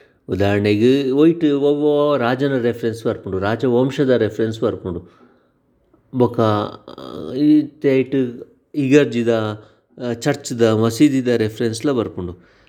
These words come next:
ಅಂಚಾದೊಂದು ಪದ್ನೈದು, ಪದ್ನಾಜಿ, ಪದ್ನೇಳು ಶತಮಾನದ ಸೆಂಚುರಿದ ಅಂದು ಕೆಲವರು ಪನ್ಪೇರು. ಆ ತೈರ್ದು ದುಂಬಿತ್ತಿನ ಪಾಡ್ದನಲು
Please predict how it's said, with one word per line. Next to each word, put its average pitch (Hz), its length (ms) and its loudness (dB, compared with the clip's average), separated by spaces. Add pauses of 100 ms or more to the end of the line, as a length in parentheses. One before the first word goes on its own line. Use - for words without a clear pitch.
(120)
ಅಂಚಾದೊಂದು 135 960 0 (1120)
ಪದ್ನೈದು, 131 480 2
ಪದ್ನಾಜಿ, 120 540 0
ಪದ್ನೇಳು 113 800 0 (100)
ಶತಮಾನದ 107 720 -2
ಸೆಂಚುರಿದ 98 520 -2 (1800)
ಅಂದು 131 160 2
ಕೆಲವರು 120 360 4
ಪನ್ಪೇರು. 107 520 -4 (1120)
ಆ 107 40 -4
ತೈರ್ದು 135 440 2
ದುಂಬಿತ್ತಿನ 160 480 4
ಪಾಡ್ದನಲು 139 1000 -2